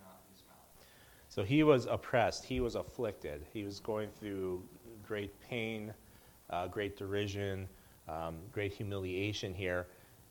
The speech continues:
Speaker 2: And he didn't bother to open his mouth. He let it happen because he knew it had to happen. He knew that this was the plan.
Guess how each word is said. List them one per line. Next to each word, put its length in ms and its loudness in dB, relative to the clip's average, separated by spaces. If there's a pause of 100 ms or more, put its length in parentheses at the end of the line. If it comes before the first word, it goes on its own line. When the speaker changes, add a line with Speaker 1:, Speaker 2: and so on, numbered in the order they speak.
Speaker 2:
And 180 -4
he 100 2
didn't 220 2
bother 260 6
to 80 0
open 240 -2
his 140 -8
mouth. 380 0
He 140 -4
let 200 0
it 120 -4
happen 420 0 (300)
because 500 -2
he 100 -6
knew 200 -6
it 100 -4
had 360 0
to 60 -6
happen. 440 -6
He 100 -10
knew 140 -8
that 120 -8
this 200 -6
was 120 -10
the 80 -6
plan. 380 -6